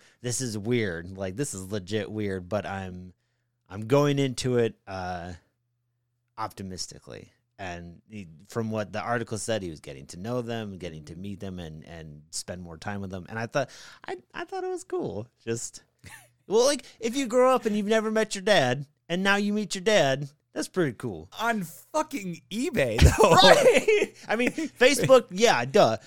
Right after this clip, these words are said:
Speaker 2: "Are you my dad?" <laughs> You, what, are you just gonna start every transaction, like, conversation with that now?
Speaker 1: Um, that's, that's safe.
Speaker 2: "Are
Speaker 1: I mean,
Speaker 2: you, are you my dad?"
Speaker 1: especially if you've never met your dad. I mean, that's, that's a safe bet.
Speaker 2: Okay, so, okay,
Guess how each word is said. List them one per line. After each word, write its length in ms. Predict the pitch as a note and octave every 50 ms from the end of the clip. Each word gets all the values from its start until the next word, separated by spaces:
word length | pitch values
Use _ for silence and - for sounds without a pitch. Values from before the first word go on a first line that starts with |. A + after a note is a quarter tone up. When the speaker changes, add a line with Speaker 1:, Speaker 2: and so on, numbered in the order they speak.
| - - _
Speaker 2:
"Are 180 | B2+ C3+ C3+ C3+
you 260 | C3+ C3+ C#3+ E3 G3
my 180 | A3+ A#3+ B3 G#3
dad?" 240 | F3+ E3 F3+ A3+ - _ _ _ -
<laughs> 480 | - - - - - - - F4 - - - - _ _
You, 120 | - - - -
what, 180 | F#3+ F#3+ F3+
are 80 | C#3+ D3+
you 100 | D#3+ D#3
just 140 | D3+ G#3+ F#3+
gonna 120 | E3+ D3+ D3
start 340 | - - D3+ D3+ D#3 D3
every 240 | C#3+ C#3 C#3 D#3 D#3
transaction, 640 | C#3+ C#3+ D#3+ D#3 D3 B2+ C3 B2 C3+ C3 E3 E3+ D#3
like, 180 | D#3 D3+ D3 D3+
conversation 640 | D#3 D3+ C#3+ C#3 C3+ B2 - C3 C3 - D#3 D#3+
with 80 | F3 F3
that 120 | F3+ F3
now? 180 | F#3+ G#3 G#3 G#3 - _ _ _ _ _ _ _ -
Speaker 1:
Um, 80 | A#4 A#4+ G#4 - _
that's, 220 | - - - - - - - _
that's 140 | - - - -
safe. 440 | - G#3+ - - - - - -
Speaker 2:
"Are 40 | -
Speaker 1:
I 40 | -
mean, 120 | - - -
Speaker 2:
you, 100 | G2+ - - _ -
are 60 | C#3
you 100 | D#3 F#3
my 100 | A3 A#3+
dad?" 220 | B3+ B3+ C4 C4+ _ _
Speaker 1:
especially 380 | - - - F3 E3+ - D#4+
if 100 | C4 -
you've 100 | - D#3
never 220 | D3 D3+ D3 B2+ F#2+
met 260 | F#2 A#2 G3+ - -
your 100 | G4 -
dad. 280 | D#3+ F2 F#2 A2+ - -
I 100 | - -
mean, 340 | B3+ A#3 A#3+ A3 G#3+ A3 - _ _ _ _ _ _ _ _ _ _ _ _ _ _ _ _ _ _ _ _ _
that's, 220 | - C#3 - - -
that's 160 | - D#3+ -
a 40 | -
safe 260 | - - D3+ D3+ -
bet. 180 | - - - - -
Speaker 2:
Okay, 220 | E3+ D#3+ F#3 E3 D3
so, 380 | - - F#3 F3+ E3+ - - _ _ D#3
okay, 300 | E3 D3 E3 C#3+ C3